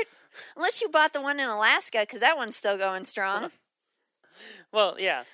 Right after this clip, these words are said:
Speaker 2: I mean
Speaker 1: It's the last stronghold of Blockbuster.
Speaker 2: I understand celebrities, like, buying,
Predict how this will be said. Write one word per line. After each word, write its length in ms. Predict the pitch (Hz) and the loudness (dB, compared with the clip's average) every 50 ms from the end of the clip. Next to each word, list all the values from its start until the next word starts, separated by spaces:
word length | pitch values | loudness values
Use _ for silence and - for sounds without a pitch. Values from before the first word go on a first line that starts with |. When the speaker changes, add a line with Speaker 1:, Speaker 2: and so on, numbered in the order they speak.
| - _ _ _ _ _ - | -20 _ _ _ _ _ -6
Speaker 2:
I 80 | 214 214 | -4 -4
mean 180 | 226 220 208 | -4 -4 -6
Speaker 1:
It's 180 | 190 - - - | -8 -12 -14 -12
the 100 | - 202 | -8 -4
last 340 | 196 220 226 220 220 214 - | 4 6 6 6 6 4 0
stronghold 680 | - - 233 233 214 208 208 202 - 202 190 185 185 190 | -6 -2 0 2 2 2 -2 -4 -6 -4 -4 -4 -4 -6
of 140 | 185 - | -8 -6
Blockbuster. 800 | - 202 202 202 196 _ - 190 196 185 - - - - - 294 - - | -2 0 0 0 0 _ -4 -4 -2 -2 -2 -2 -2 -2 -4 -4 -6 -2
Speaker 2:
I 160 | - 254 277 285 | 0 0 2 2
understand 440 | 302 320 339 - - 269 262 254 - | 0 -2 -4 -6 -4 -6 -6 -4 -6
celebrities, 640 | 240 214 196 190 180 190 190 185 185 180 165 - - | -8 -6 -8 -8 -8 -8 -12 -12 -12 -14 -14 -16 -14
like, 140 | 170 156 139 139 | -14 -14 _ -8
buying, 500 | 156 156 156 156 151 151 147 151 151 | -8 -8 -8 -8 -10 -10 -12 -14 -16